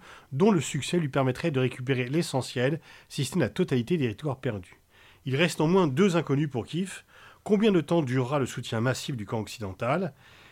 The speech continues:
Et celui-ci pourra-t-il survivre à une alternance politique aux États-Unis ? Ou même simplement à l'entrée en campagne de Donald Trump, qui a refusé de dire publiquement, lors d'une émission sur C N N, qu'il souhaitait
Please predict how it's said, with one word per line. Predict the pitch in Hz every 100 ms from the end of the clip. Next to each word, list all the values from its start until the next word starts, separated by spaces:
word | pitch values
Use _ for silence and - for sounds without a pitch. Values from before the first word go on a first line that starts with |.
| -
Et | 151
celui-ci | 139 175 165 214
pourra-t-il | 175 156 139 156 123
survivre | - - 226 151 165 180
à |
une | 127
alternance | 117 139 151 -
politique | - 156 135 208
aux | 131
États-Unis ? | 120 131 123 107 95 - _ _ - - _
Ou | 135
même | 120 180 170
simplement | 160 127 117 151
à | 107
l'entrée | 131 185 -
en | 180
campagne | 127 113 151
de | 131
Donald | 104 101
Trump, | 92 - 156 170
qui | -
a | 113
refusé | 107 - 123 120
de | 107
dire | 107 101
publiquement, | - 214 139 131 113 151 - - - -
lors | 151
d'une | 147 131
émission | 131 120 151
sur | 131 107
C | - 131
N | 110
N, | 127 170 - - -
qu'il | 143 127
souhaitait | - - 220 208 104